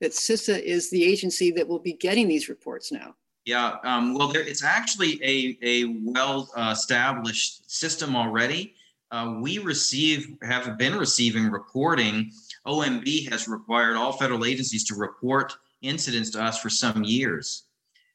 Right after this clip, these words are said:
Speaker 2: Uh, we also already receive, um, through the cyber, uh, through the mechanisms established under the Cybersecurity Information Sharing Act of twenty fifteen, we have a portal through which we receive information.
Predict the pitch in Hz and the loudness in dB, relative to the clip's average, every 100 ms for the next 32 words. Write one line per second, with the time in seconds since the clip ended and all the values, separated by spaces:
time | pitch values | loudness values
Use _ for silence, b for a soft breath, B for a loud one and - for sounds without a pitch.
0 | - 117 117 135 135 156 151 127 120 127 | -8 -6 -4 -2 0 0 0 -2 0 0
1 | 131 143 156 135 120 - 123 120 117 110 | 2 2 2 0 -2 -2 2 4 4 2
2 | - - 107 101 98 - 123 110 107 113 | -4 -6 -2 -2 -4 -2 0 2 2 0
3 | 110 110 - 107 - - 139 120 123 123 | 0 -2 -6 -10 -8 0 2 4 2 0
4 | 117 110 - 113 113 107 110 104 - 113 | -6 -6 -6 -2 -2 -4 -4 -4 0 0
5 | 107 107 - 113 107 107 _ 117 117 113 | 0 -2 -4 -6 -8 -10 _ -14 -8 -6
6 | 107 - 113 107 104 98 - 113 107 - | -4 -2 0 0 0 -4 -4 -2 -2 -2
7 | 104 - 156 123 110 B - 120 113 101 | -4 -4 0 0 0 B -10 -6 -4 -6
8 | - 165 147 104 - 113 110 113 110 101 | -8 -2 -2 -2 -2 -2 -2 -2 -2 -2
9 | - 117 107 104 - 104 104 101 101 85 | -2 0 0 -2 -6 -4 -4 -2 -4 -6